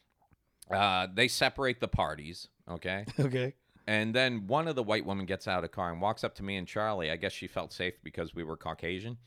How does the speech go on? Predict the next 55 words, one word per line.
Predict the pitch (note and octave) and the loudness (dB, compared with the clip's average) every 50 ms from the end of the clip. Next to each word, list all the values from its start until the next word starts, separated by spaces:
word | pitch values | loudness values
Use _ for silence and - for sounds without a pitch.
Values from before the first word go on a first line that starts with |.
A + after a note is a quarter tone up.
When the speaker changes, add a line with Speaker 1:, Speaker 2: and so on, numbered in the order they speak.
| _ - - _ _ _ - | _ -20 -20 _ _ _ -12
Speaker 1:
And | - F#2 F2 | -10 -8 -6
she | - A2+ | -6 -4
walked | G2+ G#2 F#2+ F2+ - | 0 0 -2 -2 -2
up. | F#2+ F2 | -6 -6
She's | - - - E2+ - | -6 -8 -12 -8 -6
like, | F2+ D#2+ - _ _ _ - | -6 -6 -6 _ _ _ -16
"Look." | C#2+ D2+ - - - - _ _ _ _ _ _ _ _ _ | -16 -16 -16 -20 -20 -20 _ _ _ _ _ _ _ _ _
She's | - - - E2 D#2 | -18 -14 -12 -8 -6
like, | E2+ D#2 - - _ - | -6 -8 -8 -10 _ -12
"All | - A2 B2+ D3 E3 G3+ | -8 -6 -6 -6 -4 -4
I | G3+ F#3+ F#3 | -4 -4 -4
did" | D#3 - D2 D2+ C#2+ - | -6 -6 -6 -6 -4 -4
Speaker 2:
Of | - D#3 - - | -6 -10 -10 -8
course, | - - - - - A#2+ - - - - - | -10 -10 -8 -8 -10 -10 -10 -10 -12 -8 -8
of | A#2+ A#2+ - | -8 -8 -8
course | - C#3+ A2 A2 G2+ | -10 -10 -10 -10 -12
she | - A2 G2 G2 G2+ | -12 -12 -12 -12 -12
did. | F#2+ F#2 - | -12 -14 -4
Speaker 1:
<laughs> | - - | 2 6
All | A#2 A#2+ C3+ D3+ D#3+ | 6 8 8 6 4
Speaker 2:
She | E3+ | 4
Speaker 1:
I | |
Speaker 2:
walks | F3 F3 F3+ F#3+ F3+ | 4 4 4 4 2
up | D#3 | 2
Speaker 1:
did | D#3 A#2 G#2+ G2 F#2 G2 | 2 4 6 6 4 2
Speaker 2:
to | G#2 | 0
you | G#2 G#2 G2+ | -8 -12 -14
too. | - - - A#2+ A2 G#2+ - - _ _ _ _ | -14 -14 -14 -14 -14 -16 -18 -20 _ _ _ _
Speaker 1:
"All | - A2 A2+ C3+ E3 E3+ F3 | -4 -4 -2 -2 -2 -2 -2
I | E3+ | -2
did | D#3+ C3+ F#2 E2 D#2+ D#2+ E2 - _ _ _ _ _ - | -4 -4 -4 -4 -4 -4 -8 -12 _ _ _ _ _ -6
was | - F#2+ F#2 F2 - - - _ - | -2 -2 -2 -2 -4 -10 -18 _ -6
I," | G#2+ A2+ B2+ - - | -4 -2 -2 -2 -2
and | G2+ G#2 A2 G#2+ G#2 G2 | -2 -2 -2 -2 -4 -4
she | - - D3 D3+ | -2 -2 0 0
hadn't | D3 D3+ C#3+ C3 G2+ | 2 2 0 0 2
got | A2+ A2+ A2+ | 2 2 4
out | G#2+ G2 F#2+ | 4 2 0
of | - | -2
the | F2+ | -2
car | - - A2 G2+ F2 | -2 0 0 0 0
until | E2+ - F#2+ F2 | -2 -4 -4 -6
the | F2 | -6
police | - - - F#2+ E2+ - | -6 -6 -6 -6 -4 -2
had | F2+ D#2+ - | -4 -6 -6
pulled | - F2 E2+ C#2+ | -6 -10 -8 -6
the | D2+ D2+ D#2 | -4 -2 -2
other | D#2+ D2 D2 | -2 -4 -4
woman | C#2+ D2 D2 D2 D2 | -6 -6 -6 -4 -4
away | C#2+ C#2 D2 D2 D2 D2 | -4 -2 -2 -2 -2 -4
and | C#2 C2+ | -4 -6
out | C#2 C#2+ B1+ | -8 -10 -8
of | |
the | C2 - | -10 -10
car. | - - C2+ B1+ C2 - | -8 -6 -6 -6 -8 -12